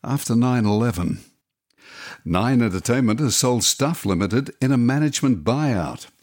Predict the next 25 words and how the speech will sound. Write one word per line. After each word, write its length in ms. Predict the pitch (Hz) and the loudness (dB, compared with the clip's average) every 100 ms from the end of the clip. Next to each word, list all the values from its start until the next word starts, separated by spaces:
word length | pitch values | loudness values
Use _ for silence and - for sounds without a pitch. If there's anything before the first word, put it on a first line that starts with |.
| - - | -20 -4
Stuff 400 | - - 214 - | -2 2 0 2
is 160 | 143 | 2
a 60 | 98 | 2
New 200 | 87 92 | 2 2
Zealand 380 | 92 156 156 107 | 2 2 2 0
publishing 540 | 135 170 107 - 87 | -2 0 0 2 2
business 480 | 73 85 110 127 123 | 0 0 2 0 0
that 240 | 113 - | -2 -2
Nine 340 | 104 117 208 190 | 0 0 2 0
inherited 720 | 110 104 202 113 - 107 - - - - | 0 0 0 0 0 -2 -4 -16 -20 -6
when 120 | 156 | -2
it 140 | 156 - | -2 0
took 180 | 123 | 0
over 240 | 95 87 95 | 0 0 0
Fairfax. 880 | - 113 107 98 80 - - - - _ - - - - | 0 0 0 -2 -4 -2 -2 -4 -8 _ -20 -20 -16 -10
The 100 | 78 | -2
company 380 | 92 - 85 | 0 0 0
operates 580 | 85 98 95 92 127 - | 2 0 0 2 0 0
the 80 | 101 | -2
biggest 360 | 82 123 98 104 | 0 0 0 2
news 240 | 131 151 | 2 2
site 300 | - 90 85 | 0 0 0
in 140 | 95 | 0
New 180 | 90 92 | 2 2
Zealand 460 | 85 104 104 143 | 2 2 2 0